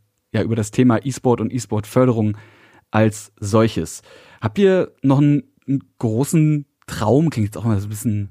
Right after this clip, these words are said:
so, so Phrasengedresche, aber habt ihr ein, ein Ziel am Ende, wo ihr hin wollt, oder habt ihr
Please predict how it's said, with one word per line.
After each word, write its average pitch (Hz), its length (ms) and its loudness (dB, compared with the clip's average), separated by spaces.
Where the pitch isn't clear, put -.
so, - 220 -6
so 104 160 -6
Phrasengedresche, 107 960 -2
aber 107 160 -2
habt 117 220 -2
ihr 151 100 4
ein, 147 220 0
ein 120 160 -6
Ziel 208 460 -2
am 208 160 -2
Ende, 214 260 0
wo 175 100 2
ihr 135 120 2
hin 170 200 2
wollt, 208 280 0
oder 151 280 0
habt 143 200 -6
ihr 143 320 0